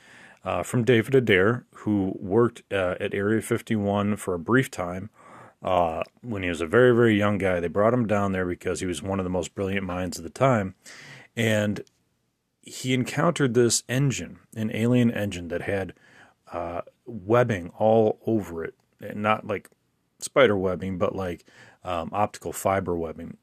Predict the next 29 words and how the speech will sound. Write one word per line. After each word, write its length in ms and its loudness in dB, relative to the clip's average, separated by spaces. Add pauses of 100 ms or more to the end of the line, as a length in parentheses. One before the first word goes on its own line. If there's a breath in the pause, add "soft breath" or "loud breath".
(120)
And 240 -6
basically 380 4
this 220 -4
thing 160 -4
was, 200 -6 (140)
uh, 80 -8 (120)
like 180 -8
a 40 -6
living 640 4 (260)
en-, 200 -4
brain 480 0
engine, 500 -6 (560)
okay, 260 -6
for 200 -4
a 60 -4
humongous 560 -2
ship. 300 -2 (760 loud breath)
Now, 100 -2
what's 220 0
interesting 380 2
is 320 -2 (300 soft breath)
he 160 -4
states 340 4
that 100 -6
this 180 0
thing 220 -2
was 120 -2
alive, 520 -4 (340)
and 500 -4